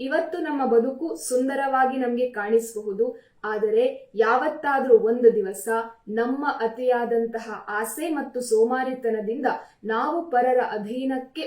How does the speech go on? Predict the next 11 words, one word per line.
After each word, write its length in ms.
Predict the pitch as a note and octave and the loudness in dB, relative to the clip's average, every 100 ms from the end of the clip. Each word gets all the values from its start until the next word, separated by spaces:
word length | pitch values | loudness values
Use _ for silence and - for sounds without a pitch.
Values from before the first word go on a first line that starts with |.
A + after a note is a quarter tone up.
| A3+ | 4
ಒಳಗಾದ 480 | A3+ A#3+ A#3 A3+ A3 A3 | 6 6 2 0 -2 -4
ಕಾರಣದಿಂದಲಾಗಿ 1120 | G#3 G#3 A#3 A3+ G3+ G#3 G3 F#3+ A3 C4+ A#3+ - - - | -4 2 4 4 2 -2 -2 0 0 0 0 -2 -8 -10
ನಮ್ಮ 200 | A3 G#3+ | -6 -4
ಬದುಕು 460 | G3 A3+ F#4 - A3 - - | 2 4 4 4 2 0 -14
ಸುಂದರವಾಗುವುದರ 1300 | - A#3+ B3+ C4+ C4+ C4+ B3+ A#3 A3+ A3 G#3+ A3 G#3+ | -6 -2 0 0 2 4 4 4 2 2 2 2 0
ಬದಲು 480 | F#3 G3+ B3 D4 G#3+ - - - | -2 0 2 6 4 4 -8 -6
ವಿನಾಶವಾಗ್ತದೆ 1120 | F#3+ A3 A#3 D4+ - E4+ B3+ A3+ - G#3 A3 G#3+ | -2 0 0 -2 -2 -2 -2 -4 -4 0 0 0
ಅನ್ನುವುದರ 440 | G#3 G#3 G3 A3 B3 - | -4 -6 -4 -2 -4 -6
ಆಲೋಚನೆ, 720 | G#3 A3 A#3 A3 - G3 A3 A3+ | -2 2 6 6 4 -4 -2 -2
ಕಲ್ಪನೆ 640 | A3+ A3+ A#3+ - G3+ G#3+ | 4 4 4 -2 -6 -4
ನಮ್ಮಲ್ಲಿರಬೇಕು. 920 | G3+ F#3+ A3 G3 G3+ G3 G3+ F#3+ G3+ | -4 -4 -4 -2 -2 -2 -2 -4 -12